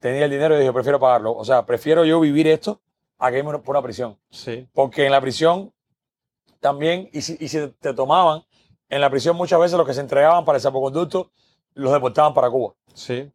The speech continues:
Speaker 1: Eso no era una opción para mí. Entonces, por eso, eh, elegí la opción de pagar. Tres días, llega el, el bendito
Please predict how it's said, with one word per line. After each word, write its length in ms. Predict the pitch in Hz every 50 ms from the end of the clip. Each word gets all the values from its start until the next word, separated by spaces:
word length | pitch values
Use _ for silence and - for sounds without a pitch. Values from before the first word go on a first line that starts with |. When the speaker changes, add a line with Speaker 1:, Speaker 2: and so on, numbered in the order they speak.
| _ -
Speaker 1:
Eso 180 | 143 135 139
no 60 | 156 151
era 60 | 143
una 80 | 143
opción 200 | 135 110 139 143
para 120 | 127 131 120
mí. 80 | 110 - _ _ _ _ _ _ _ _ _ _ _ _ _ _ _ _ _ _ _
Entonces, 300 | - 127 120 127 143 147
por 120 | 127 135
eso, 260 | 135 131 151 135 - _
eh, 260 | - - 131 - - - -
elegí 300 | 117 120 117 110 120 139
la 120 | 143 143
opción 280 | 135 117 - - 151 151
de 80 | 147
pagar. 380 | 123 120 113 110 107 98 - _ _ _ _ _ _ _ _ _ _ _
Tres 200 | - 147 139 139
días, 460 | 131 156 160 165 170 165 - - _ _ _ _
llega 360 | _ 117 131 143 143 147 147 143
el, 320 | 139 131 131 127 123 120
el 260 | 110 120 120 120 117
bendito 680 | 110 120 120 123 135 139 131 151 139 131 120 110 - _